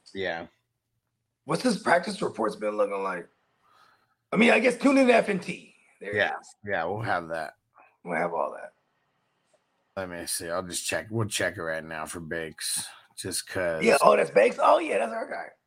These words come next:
Speaker 1: Oh, yeah, yeah. Actually, and I already remembered what it was. So they, uh,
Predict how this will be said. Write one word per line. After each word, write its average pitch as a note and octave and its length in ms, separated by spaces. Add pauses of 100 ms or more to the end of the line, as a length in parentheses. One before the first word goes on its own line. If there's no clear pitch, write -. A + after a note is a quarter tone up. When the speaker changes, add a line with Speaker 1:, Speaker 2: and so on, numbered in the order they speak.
(220)
Speaker 1:
Oh, A3 460
yeah, E3+ 260
yeah. D3+ 240
Actually, C#3 340
and B2+ 100
I C3+ 100
already A#2+ 180
remembered G#2+ 460
what G#2 160
it G2+ 60
was. G2+ 340
So A#2 200
they, G#2+ 320
uh, G2+ 340